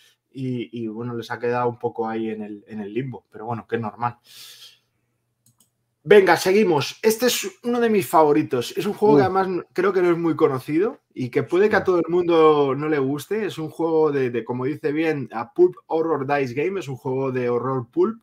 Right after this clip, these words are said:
Speaker 1: de temática pulp, muy chulesca y además con un, eh, un diseño muy llamativo.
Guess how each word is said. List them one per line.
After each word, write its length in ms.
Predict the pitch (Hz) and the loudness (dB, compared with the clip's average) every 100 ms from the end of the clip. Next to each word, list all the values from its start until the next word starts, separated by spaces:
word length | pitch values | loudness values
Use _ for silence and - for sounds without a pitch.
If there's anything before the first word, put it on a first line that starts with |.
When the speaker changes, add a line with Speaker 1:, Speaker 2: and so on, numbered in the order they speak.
| _ - | _ -20
Speaker 1:
de 100 | 110 | -16
temática 600 | 120 120 120 117 117 - | -12 -12 -12 -12 -10 -6
pulp, 240 | 185 214 _ _ _ 131 | -6 -6 _ _ _ -14
muy 260 | 143 170 | -8 -8
chulesca 640 | - 127 135 - - 220 226 - _ _ - | -6 -6 -4 -6 -8 -10 -10 -20 _ _ -8
y 140 | 147 | -2
además 320 | 156 143 156 - | 0 0 -4 -4
con 220 | 185 165 | -4 -2
un, 180 | 165 165 | -4 -4
eh, 320 | 151 143 143 | -4 -6 -6
un 100 | 151 | -6
diseño 580 | 170 - 175 180 190 175 | -6 -6 -6 -4 -4 -4
muy 300 | 156 139 160 | -8 -8 -6
llamativo. 580 | 151 131 113 117 170 | -4 -6 -8 -10 -10